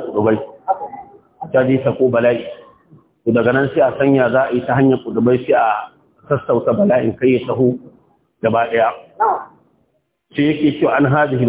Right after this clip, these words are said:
al-umma. Wannan ya zo cikin Tazyil Kashiful Ilbas an Faidatul Khatim Abul Abbas, Ta'alif Ibrahim Inyas, a juz'i, a shafi na ɗari da saba'in da biyu da shafi na ɗari da saba'in da uku.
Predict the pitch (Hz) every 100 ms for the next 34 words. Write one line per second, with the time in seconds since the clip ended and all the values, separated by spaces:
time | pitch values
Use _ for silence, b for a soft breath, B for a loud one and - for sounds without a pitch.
0 | 117 123 113 101 - _ _ _ - 131
1 | 156 147 147 156 147 151 165 151 143 123
2 | 147 135 - 139 139 135 127 123 123 135
3 | 135 - 135 131 151 139 135 131 117 135
4 | - 127 127 127 120 110 101 120 135 127
5 | - 123 117 127 135 - 110 117 127 127
6 | 120 120 139 131 - _ _ _ _ _
7 | _ - 110 117 147 127 123 143 147 147
8 | 147 - - - - - _ _ 120 120
9 | 147 143 135 131 143 135 131 135 131 -
10 | 113 113 139 143 143 143 - - 110 101
11 | 117 113 - _ _ - - 117 117 143
12 | 151 143 131 147 143 135 139 131 135 113
13 | 110 135 135 120 113